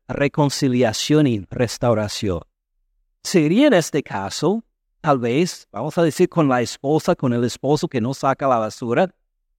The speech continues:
que ella ofrece, en vez de decir, "Tú nunca haces", dice, "Amor,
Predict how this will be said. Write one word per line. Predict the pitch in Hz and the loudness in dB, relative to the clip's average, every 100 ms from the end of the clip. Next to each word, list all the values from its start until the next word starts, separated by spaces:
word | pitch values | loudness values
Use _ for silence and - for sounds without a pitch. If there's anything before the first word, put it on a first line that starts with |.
| _ | _
que | 156 | -2
ella | 170 254 | 4 4
ofrece, | 254 - 226 269 190 | 2 0 2 2 2
en | 165 | -2
vez | 139 220 - | 2 0 2
de | 185 | -2
decir, | 160 165 - | -2 -4 -2
"Tú | 302 339 | 2 4
nunca | 330 320 302 | 4 4 4
haces", | 269 240 165 - | 4 2 -2 -4
dice, | 160 - 165 _ _ | -4 -2 -4 _ _
"Amor, | - 117 117 117 | -6 -4 -2 -4